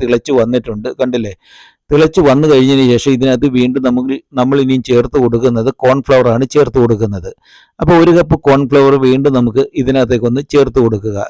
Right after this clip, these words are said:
ഞാനിവിടെ ഒരു മൂന്ന് സ്പൂൺ കോൺഫ്ലവറിൻ്റെ പൊടി എടുത്ത് വെള്ളം ഒഴിച്ച്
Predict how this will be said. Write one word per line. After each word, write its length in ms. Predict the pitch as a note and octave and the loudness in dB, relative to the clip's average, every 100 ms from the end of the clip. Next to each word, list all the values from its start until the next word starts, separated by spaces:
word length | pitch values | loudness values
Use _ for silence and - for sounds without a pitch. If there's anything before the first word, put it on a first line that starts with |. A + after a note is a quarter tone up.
| - | -4
ഞാനിവിടെ 300 | D3+ D#3+ D#3 D#3 | -2 0 0 0
ഒരു 100 | D#3+ - C#3 | -2 -4 0
മൂന്ന് 240 | C#3+ E3 D3+ | 0 0 -2
സ്പൂൺ 220 | - C#3+ C#3+ B2+ | -2 -2 -2 -2
കോൺഫ്ലവറിൻ്റെ 580 | B2 A#2+ C3+ C3+ C#3 - | -2 0 0 0 -4 -2
പൊടി 160 | A#2+ B2+ | 0 0
എടുത്ത് 260 | A2+ G2+ C#3 C3 | 0 -4 -4 -2
വെള്ളം 240 | B2 C3+ B2+ | 0 2 2
ഒഴിച്ച് 340 | A2+ G#2 - | 0 -4 -6